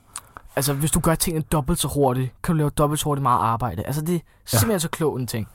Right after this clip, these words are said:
Speaker 2: Ja.
Speaker 1: Jeg vil også, altså, jeg håber også, vi kommer til at få det. Fordi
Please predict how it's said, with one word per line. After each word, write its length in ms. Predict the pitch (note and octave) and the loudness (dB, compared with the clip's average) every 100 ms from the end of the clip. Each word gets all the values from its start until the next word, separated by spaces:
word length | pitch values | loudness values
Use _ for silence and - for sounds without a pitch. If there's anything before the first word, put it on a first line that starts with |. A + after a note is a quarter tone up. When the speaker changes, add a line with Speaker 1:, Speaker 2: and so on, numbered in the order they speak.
| - | -6
Speaker 2:
Ja. 60 | A2 - - - - - - | -6 -6 -14 -20 -20 -20 -2
Speaker 1:
Jeg 60 | E3+ | 2
vil 40 | |
også, 200 | G3 F#3+ - - | 4 2 -6 -4
altså, 260 | E3+ G3 D3+ - | -2 -2 -6 -4
jeg 100 | F3 | -2
håber 360 | E3+ F#3 F3+ F#3 | 2 4 6 4
også, 160 | D#3 | 4
vi 60 | D3+ | 0
kommer 200 | D3 C#3 | -2 0
til 100 | C3+ | -2
at 60 | B2 | -2
få 200 | B2 G#2 | -2 -2
det. 100 | A2 - - - - | -4 -10 -20 -20 -8
Fordi 200 | - F#3+ | 0 0